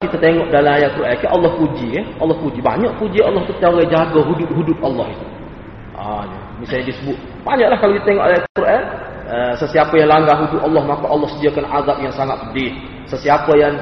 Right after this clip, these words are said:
jaga hudud Allah, maka Allah akan beri pada dia syurga yang mengalir. Dalam Quran banyak disebut gitu.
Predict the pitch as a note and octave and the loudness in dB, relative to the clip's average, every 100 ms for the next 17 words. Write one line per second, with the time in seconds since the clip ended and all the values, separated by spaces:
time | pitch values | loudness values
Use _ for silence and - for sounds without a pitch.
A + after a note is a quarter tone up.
0 | - - - C#3+ D#3 D3 D#3+ G#2+ - D#3 | -8 -12 0 4 4 4 4 4 0 -2
1 | D#3 D#3+ C#3 D3+ E3 C#3+ C3+ D3+ C#3+ - | 0 0 0 2 2 0 2 2 2 0
2 | - D3 D3 C#3 D3 D#3 C#3+ C#3+ C#3 D3 | -2 0 2 0 -2 -2 0 -2 -2 -4
3 | D3 D3 - C#3+ C#3+ C#3+ C#3+ C#3 A#2 - | 0 0 2 2 4 4 2 2 -4 0
4 | C#3 C#3 B2 B2 C#3+ D3 E3 D3+ D3 A2+ | 0 2 -2 0 0 0 -4 -4 -8 -8
5 | A#2+ | -6